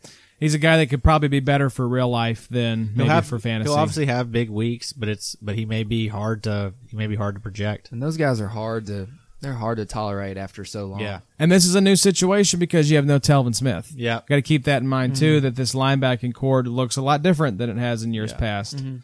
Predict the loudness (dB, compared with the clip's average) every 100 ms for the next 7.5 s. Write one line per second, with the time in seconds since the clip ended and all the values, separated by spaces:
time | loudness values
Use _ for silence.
0 | -6 -6 -6 _ -6 -4 -2 -2 -2 -4
1 | -6 -6 -4 -4 0 0 0 -4 -4 -4
2 | -4 -6 -4 -4 -4 -6 -6 -6 -6 -6
3 | -8 -12 -16 _ -10 -8 -8 _ _ -2
4 | 0 -2 -6 -6 -6 -4 -2 -2 -2 -8
5 | _ -14 -12 -12 -14 _ -6 -4 0 0
6 | 0 0 0 0 2 4 6 6 4 2
7 | 0 0 0 -2